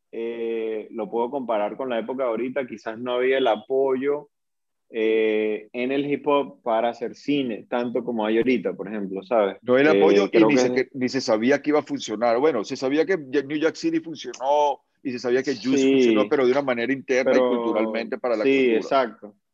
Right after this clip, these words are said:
Speaker 1: Eh, son vainas como, como cult classic, pues, pero no iba a ser como una vaina taquillera, y creo que ahí es el problema, porque, marico, sí, obviamente cuando empezaron a hacer esas películas, nadie iba a apostar por eso, ¿sabes? No iban a meter un guionista bueno,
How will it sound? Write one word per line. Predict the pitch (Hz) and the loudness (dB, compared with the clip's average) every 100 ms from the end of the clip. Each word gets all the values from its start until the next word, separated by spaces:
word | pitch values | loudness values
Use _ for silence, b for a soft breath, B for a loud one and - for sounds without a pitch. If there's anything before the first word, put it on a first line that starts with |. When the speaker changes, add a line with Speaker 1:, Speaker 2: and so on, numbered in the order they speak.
| _ _ | _ _
Speaker 1:
Eh, | 107 117 | -4 -4
son | 113 123 123 | -4 -4 0
vainas | 131 139 147 147 | 2 2 -2 -4
como, | 147 120 - | -6 -6 -8
como | - 123 117 | -6 -4 -4
cult | - 135 131 127 | -2 0 0 -2
classic, | 151 143 127 107 - | 2 2 0 -8 -10
pues, | 123 123 123 | -8 -8 -6
pero | 113 | -6
no | 113 113 117 123 | -4 -4 -2 0
iba | 123 | 0
a | 127 | -2
ser | 135 123 | -4 -6
como | 135 131 | -4 -4
una | 120 120 | -4 -2
vaina | 127 127 131 | -2 -2 -4
taquillera, | 127 123 110 113 120 131 135 _ - | -6 -6 -6 -2 -2 -2 -6 _ -16
y | 117 | -8
creo | 120 117 | -4 -2
que | |
ahí | 131 117 | -2 -4
es | |
el | 131 | -4
problema, | 131 113 120 131 143 | -4 0 0 0 -2
porque, | 139 110 110 101 92 87 - | -6 -6 -6 -6 -6 -8 -6
marico, | 98 107 98 | -4 -2 -4
sí, | - 104 95 | -6 -6 -4
obviamente | 87 101 104 110 107 117 113 | 0 2 2 0 4 4 6
cuando | 120 110 | 2 0
empezaron | 98 101 104 117 | -4 -4 -2 -2
a | |
hacer | 110 104 | -4 -10
esas | - | -10
películas, | - 107 110 123 127 - | -2 2 4 2 0 -2
nadie | 104 104 110 | -2 2 4
iba | 113 | 4
a | |
apostar | 107 110 - 107 104 | 2 -4 -2 -2 0
por | - 113 | -4 -6
eso, | 104 _ | -6 _
¿sabes? | - 107 98 | -6 -6 -6
No | 98 | -8
iban | 107 | -6
a | |
meter | 113 98 104 | -6 -4 -4
un | 107 | 0
guionista | 110 107 101 - 110 | 2 2 -2 -4 0
bueno, | 127 139 131 123 | 2 2 0 -8